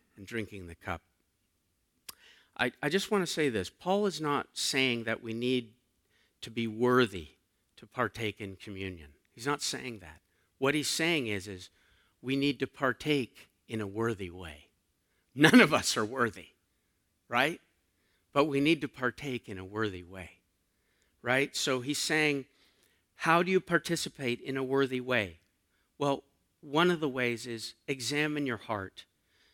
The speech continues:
Confess what you need to confess. Humble yourself before God. Make right whatever is wrong. Communion reminds us to do that. He said, "Look, Corinthians, you're a mess.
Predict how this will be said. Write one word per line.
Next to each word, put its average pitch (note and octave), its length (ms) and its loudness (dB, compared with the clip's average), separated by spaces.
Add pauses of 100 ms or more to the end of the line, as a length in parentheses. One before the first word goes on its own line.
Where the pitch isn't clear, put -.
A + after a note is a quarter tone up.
(140)
Confess E3 580 2
what C#3+ 240 -4
you C3 60 -8
need B2+ 240 -6
to A2+ 80 -10
confess. - 720 -12 (600)
Humble E3+ 380 0
yourself G#2 680 -8
before A#2 440 -6 (140)
God. F#2+ 360 -4 (420)
Make F3+ 320 4
right B2 400 0
whatever A2 460 -6
is F#2 180 -14
wrong. F2+ 320 -16 (800)
Communion E3 560 4
reminds B2+ 460 0
us G#2+ 220 -6
to A2+ 100 -18
do A#2 220 -4
that. F#2+ 260 -14 (500)
He D3 100 -6
said, C#3+ 260 2
"Look, D#3 280 0
Corinthians, D3+ 520 0
you're C3+ 180 2
a G#2+ 40 0
mess. C#3 720 -2